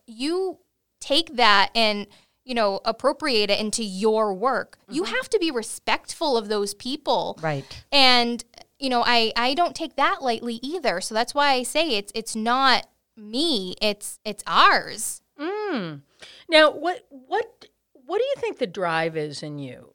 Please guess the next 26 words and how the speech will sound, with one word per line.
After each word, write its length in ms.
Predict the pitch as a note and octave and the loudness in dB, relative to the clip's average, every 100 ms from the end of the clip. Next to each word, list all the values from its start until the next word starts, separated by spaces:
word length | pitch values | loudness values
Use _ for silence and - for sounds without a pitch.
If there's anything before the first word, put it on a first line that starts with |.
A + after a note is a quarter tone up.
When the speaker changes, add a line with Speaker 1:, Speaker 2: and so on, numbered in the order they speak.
| _ - | _ -16
Speaker 2:
to 140 | A3 | -14
want 480 | E3+ F3 F#3 F#3+ - | -14 -8 -8 -8 -10
to 100 | G#3 | -8
write? 340 | F3 D#3 C3+ | -2 -2 -4
Because 220 | G#3+ B3+ | -10 -4
I 80 | C#4+ | -2
know 80 | D4 | -2
you're 160 | D4 C4+ | 0 2
also 220 | B3 C4 | 2 0
an 60 | A#3 | -6
amazing 420 | A3 G#3+ G3+ G3+ | -4 -6 -6 -8
voiceover 540 | F#3 F#3+ F#3 G3 F3 | -4 -4 -4 -6 -6
talent 640 | - C#4+ C#4 C4 B3+ A#3+ - - - - - | -6 -2 0 0 -2 -6 -12 -20 -20 -20 -12
and 240 | G3 G3+ | -6 -4
have 220 | F#3+ G3+ | 0 0
a 40 | F#3+ | 0
whole 220 | A#3 G3+ | -4 -4
host 340 | F3 A3+ - F3+ | -2 -4 -4 -6
of 120 | D#3+ - | -4 -2
other 360 | G#3 G#3 E3+ - | 0 2 0 0
artistry 560 | F#3 F#3 F3 - F#3+ E3+ | -2 0 -4 -8 -10 -8
skills. 720 | - - C#4 A#3+ C#3+ A2+ - | -10 -2 2 4 2 -4 -8
What, 240 | C4 D#4+ | -8 -8
what 160 | F4 G#4 _ | -10 -12 _
drives 760 | - G#3 G3 G3 G#3 G#3 F#3+ D#3+ | -16 -6 -4 -2 -2 -4 -8 -12
you? 240 | C3+ - | -14 -16